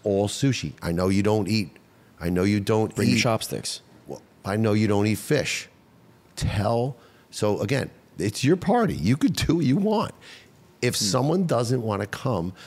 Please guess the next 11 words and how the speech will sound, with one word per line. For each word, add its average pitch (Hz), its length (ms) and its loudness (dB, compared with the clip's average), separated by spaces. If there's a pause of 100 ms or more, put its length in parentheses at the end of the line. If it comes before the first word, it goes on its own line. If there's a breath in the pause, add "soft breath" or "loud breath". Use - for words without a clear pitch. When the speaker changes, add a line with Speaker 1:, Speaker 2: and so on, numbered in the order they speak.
(260 loud breath)
Speaker 1:
let 117 260 0
them 127 140 2
have 110 440 0
enough 104 300 0
information 107 540 -2
to 90 60 0
make 87 160 -2
that 87 120 -4
decision. 71 420 -6 (1600 loud breath)
What's 101 240 0
the, - 180 -4